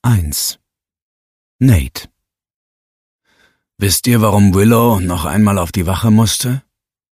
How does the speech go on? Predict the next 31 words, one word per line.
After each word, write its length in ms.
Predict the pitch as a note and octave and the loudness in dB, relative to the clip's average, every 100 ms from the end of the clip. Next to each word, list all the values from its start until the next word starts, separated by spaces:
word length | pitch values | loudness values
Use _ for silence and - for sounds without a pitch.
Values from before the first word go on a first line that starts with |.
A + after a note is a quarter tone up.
| _ | _
fragt 380 | - A#1+ - - | -12 -10 -10 -10
Alec 340 | - D#2 C#2 D2+ | -6 -6 -8 -8
in 100 | D#2 | -8
die 100 | D#2+ | -6
Runde 400 | D#2+ D#2+ D#2+ D#2 | -6 -4 -4 -4
und 160 | B1+ | -8
stellt 260 | - - C#2 | -12 -12 -10
sein 220 | D2+ D2 | -8 -8
Bier 280 | E2 D#2 A1 | -8 -8 -10
ab. 240 | - - _ _ _ _ _ _ _ _ - | -16 -20 _ _ _ _ _ _ _ _ -8
„Nope“, 400 | D#2+ D#2+ E2+ - _ _ _ - | -4 -2 -4 -8 _ _ _ -16
sage 340 | - C#2 C#2 | -10 -8 -8
ich 240 | C2+ D#2+ | -8 -8
und 160 | C#2+ - | -10 -12
blicke 240 | - - | -14 -14
zu 140 | C#2+ C#2 | -14 -12
Josh, 540 | - D#2 D#2 - - - | -6 -6 -4 -8 -12 -16
der 140 | - | -14
immer 220 | D#2+ D2+ | -8 -8
noch 280 | D2 C#2 - | -8 -12 -14
zu 160 | - C#2+ | -14 -14
den 200 | C#2+ C#2 | -12 -10
Mädchen, 440 | D2+ D2 - D2 | -10 -10 -10 -10
besser 280 | C#2 C#2 C#2+ | -10 -10 -10
gesagt 380 | C#2+ C2+ C#2 - | -12 -12 -12 -10
zu 100 | E2+ | -8
Nayeli, 580 | D2 C#2+ C#2+ D#2 D#2+ C#2 | -8 -8 -6 -6 -6 -8
in 100 | C#2+ | -10
die 100 | C#2 | -10
Nische 360 | D2+ D#2 C2 | -8 -8 -8
sieht. 340 | C2 - - | -10 -14 -20